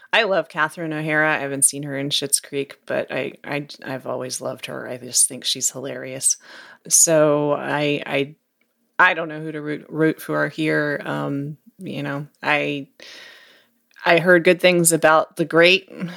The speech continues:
with Elle Fanning, so I, I don't know. But, um, but yeah,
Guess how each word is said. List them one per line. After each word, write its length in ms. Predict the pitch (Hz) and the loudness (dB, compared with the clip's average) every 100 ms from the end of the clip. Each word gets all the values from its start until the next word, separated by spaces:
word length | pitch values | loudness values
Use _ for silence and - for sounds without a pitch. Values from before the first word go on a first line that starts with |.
| - | -2
with 260 | 165 160 - | 0 0 -2
Elle 320 | - 175 170 | 0 4 4
Fanning, 720 | - 202 214 214 208 208 202 | 4 2 4 4 4 2 2
so 500 | 196 - 156 156 156 | 2 4 4 2 -2
I, 280 | 151 151 151 | 0 0 -2
I 140 | 151 156 | -2 -2
don't 160 | 156 | 0
know. 320 | 151 151 151 - | -2 -2 -4 4
But, 320 | 160 151 - | 6 6 0
um, 560 | 151 151 151 151 156 147 _ _ _ _ _ _ | -2 0 -2 -4 -6 -10 _ _ _ _ _ _
but 120 | 175 | -6
yeah, 240 | 170 185 | -4 -4